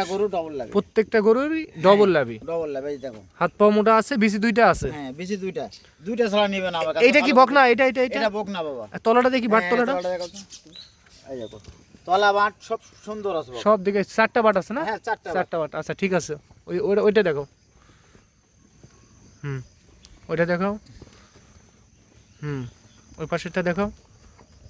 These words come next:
Speaker 2: হুম, ওইটা দেখো। আচ্ছা, তাহলে আজকের গরুর বয়স বললেন কেমন?
Speaker 1: বয়স নয় থেকে দশ মাস করে হবে।
Speaker 2: নয় থেকে দশ মাস
Speaker 1: দশ মাস।
Speaker 2: করে বয়স আসতে পারে।
Speaker 1: হ্যাঁ।
Speaker 2: আচ্ছা, আমরা একটু মাথাগুলা দেখে নেই।
Speaker 1: হ্যাঁ, দেখো।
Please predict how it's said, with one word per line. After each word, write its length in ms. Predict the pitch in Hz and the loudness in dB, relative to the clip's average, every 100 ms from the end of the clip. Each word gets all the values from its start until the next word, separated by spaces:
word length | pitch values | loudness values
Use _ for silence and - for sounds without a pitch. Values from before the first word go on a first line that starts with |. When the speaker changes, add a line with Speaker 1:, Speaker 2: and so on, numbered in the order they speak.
| _ _ _ _ _ _ _ - - - | _ _ _ _ _ _ _ -20 -20 -16
Speaker 2:
হুম, 160 | 139 127 - - _ _ _ - _ - - _ _ _ | -10 -10 -12 -20 _ _ _ -20 _ -20 -20 _ _ _
ওইটা 180 | 156 151 | -4 -2
দেখো। 220 | 127 113 107 _ - - - _ _ - - - - - | -2 -6 -12 _ -20 -20 -20 _ _ -20 -20 -20 -20 -10
আচ্ছা, 380 | 123 123 - 127 - | -6 -6 -6 -10 -4
তাহলে 320 | 139 156 190 262 349 _ _ _ _ - _ - | -4 0 2 2 -2 _ _ _ _ -20 _ -10
আজকের 280 | 147 - 208 | -8 0 4
গরুর 200 | 220 220 | 4 4
বয়স 240 | 202 220 208 | 4 2 2
বললেন 280 | 233 233 233 | 2 2 2
কেমন? 220 | 240 277 | 0 2
Speaker 1:
বয়স 220 | 101 104 | 2 2
নয় 260 | 104 104 101 | 2 4 4
থেকে 180 | 98 90 87 | 4 2 0
দশ 140 | 90 85 | -4 -4
মাস 160 | 180 - | -8 -8
করে 140 | 156 | -10
হবে। 140 | 135 120 | -10 -4
Speaker 2:
নয় 200 | 180 202 | 0 0
থেকে 280 | - 208 262 320 | 0 0 0 0
দশ 40 | |
মাস 200 | 208 208 | 2 2
Speaker 1:
দশ 60 | 170 | 2
মাস। 160 | 233 156 | -2 0
Speaker 2:
করে 180 | 233 277 | 0 2
বয়স 240 | 220 202 196 | 4 4 2
আসতে 260 | 156 - | -2 -4
পারে। 280 | 147 220 196 | 2 4 4
Speaker 1:
হ্যাঁ। 180 | - 104 - _ _ - | 0 -8 -20 _ _ -16
Speaker 2:
আচ্ছা, 140 | 160 | -2
আমরা 140 | 190 214 | 2 2
একটু 160 | - 202 | 2 0
মাথাগুলা 360 | 190 214 202 | 2 2 2
দেখে 180 | 190 196 | 2 0
নেই। 160 | 202 294 | -2 -4
Speaker 1:
হ্যাঁ, 300 | 151 156 143 | -10 -14 -14
দেখো। 240 | 131 123 | -16 -18